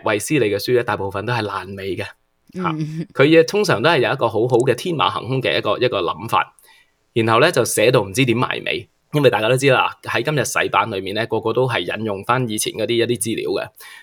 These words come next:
Speaker 1: 因為佢話倪匡係一日唔知寫幾多字啫，四千幾百字嘅可以。
Speaker 2: 嗯。
Speaker 1: 因為嗰陣時佢，佢講過啦，佢接受訪問就話，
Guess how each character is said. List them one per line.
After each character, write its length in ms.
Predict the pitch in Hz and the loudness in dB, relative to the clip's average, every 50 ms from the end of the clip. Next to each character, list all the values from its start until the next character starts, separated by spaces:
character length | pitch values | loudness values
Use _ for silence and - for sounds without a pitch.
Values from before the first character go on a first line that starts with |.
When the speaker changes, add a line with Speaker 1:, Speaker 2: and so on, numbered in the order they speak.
| - - | -4 -2
Speaker 1:
因 120 | 147 147 | 0 0
為 160 | 123 104 95 | 2 0 0
佢 80 | 104 104 | 2 2
話 240 | 101 98 - 98 104 | 4 4 4 2 0
倪 60 | 104 | 0
匡 160 | 113 131 127 | 0 0 0
係 80 | 113 104 | 2 2
一 60 | 104 | 4
日 140 | 123 131 98 | 4 4 4
唔 100 | - - | 2 0
知 100 | - 113 | -4 -4
寫 200 | 110 - - 104 | 0 0 2 2
幾 60 | 104 104 | 2 2
多 80 | 113 113 | 2 2
字 120 | - 92 | 0 0
啫， 220 | 82 98 98 107 | 0 0 0 -2
四 180 | 104 - - 120 110 110 | 0 0 0 0 0 0
千 200 | 104 - 127 120 | -2 -2 -2 -2
幾 120 | 113 95 98 | 0 -2 -2
百 100 | 90 - - | -2 -4 -6
字 120 | - - | -8 -8
嘅 180 | - - - 98 | -6 -6 -6 -6
可 80 | 98 | -6
以。 160 | 98 95 - - - - | -6 -6 -8 -10 -12 -12
Speaker 2:
嗯。 240 | 196 185 180 175 170 | -10 -10 -8 -2 0
Speaker 1:
因 80 | 175 170 | 2 4
為 80 | 135 | 6
嗰 160 | 117 131 143 | 6 4 4
陣 80 | 156 156 | 2 0
時 140 | - 101 95 | -2 -4 -4
佢， 180 | - 98 98 - - - _ | -2 -2 -2 -2 -2 -4 _
佢 140 | - 120 | 0 0
講 240 | - 98 95 107 131 | 2 2 0 -2 0
過 100 | 120 107 | 2 2
啦， 100 | 117 120 | 2 2
佢 80 | 120 110 | 2 0
接 120 | 90 113 - | -2 -2 -4
受 160 | - 90 87 | -4 -4 -4
訪 140 | - 90 95 | -4 -6 -6
問 60 | - 82 | -6 -4
就 80 | 92 | -2
話， 180 | 82 - - | -2 -4 -4